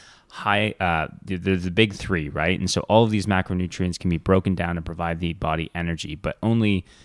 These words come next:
two of those macro-, so if, if you look at the three macronutrients, there's protein, fat, and carbohydrates. Carbohydrates provides you with energy and some substance in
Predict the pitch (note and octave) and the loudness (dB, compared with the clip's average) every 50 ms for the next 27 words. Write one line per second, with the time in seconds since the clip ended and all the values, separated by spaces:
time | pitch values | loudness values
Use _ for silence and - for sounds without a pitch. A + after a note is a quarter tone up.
0 | _ _ - - F3+ F3 B2 G2+ F#2 D#2+ F#2+ F2+ E2+ F2 E2+ - - - G2 F#2 | _ _ -2 0 2 4 6 4 4 4 2 2 2 2 0 0 2 2 4 4
1 | D2+ - C#2+ F#2+ F#2 - G2 G#2 B2+ - - - C3 A#2 - - G#2+ F#2 F#2 F2 | 2 0 -2 -2 0 0 2 2 2 2 2 0 -2 -2 0 0 2 2 2 2
2 | F2+ - E2+ E2 E2 D#2 - - E2 F2 F2 - E2 D#2+ - - - G2 G2 G2 | 2 0 -2 -2 -2 -4 -4 -4 -4 -4 -2 -4 -6 -6 -6 2 4 4 4 4
3 | - A#2+ A2 A2 A2 A2 - - - E2+ E2 D#2+ - - - - F#2+ E2+ - - | 4 2 2 2 0 -2 -6 -4 -2 0 0 0 -4 -6 -6 -6 -6 -6 -4 -4
4 | E2+ E2 D#2+ D#2 D#2+ D#2 D2 D2 - - C#2 C#2 - - - - - - - - | -2 -2 -2 -2 -4 -6 -8 -8 -8 -8 -10 -10 -10 -14 -16 -16 -16 -20 -20 -20
5 | - - - G#2+ G#2 F#2+ F#2 F#2 F#2 G#2 F#2+ G#2 G#2+ G#2+ G#2 - - - - E2+ | -20 -2 2 2 2 4 4 4 4 4 6 4 4 4 2 0 -2 -2 0 2
6 | F2+ E2+ F2 F2 E2+ F#2 F2+ E2+ D#2+ E2 D#2+ D#2 - - - - _ - _ _ | 4 4 4 2 0 0 -2 0 0 0 -2 -4 -4 -8 -16 -20 _ -20 _ _
7 | _ _ - F#2 F2+ F#2+ F#2+ G2 G#2 G#2 G#2 F2+ E2+ - - D#2 - - - F#2 | _ _ -2 0 2 2 2 2 2 2 2 0 -2 -6 -8 -6 -4 0 0 0
8 | F2 F#2 - - F#2+ F2+ F2 - - F#2+ F2 E2 E2 D#2+ D#2+ | 0 0 -2 0 0 0 0 -2 -2 -2 -2 -2 -2 -2 -4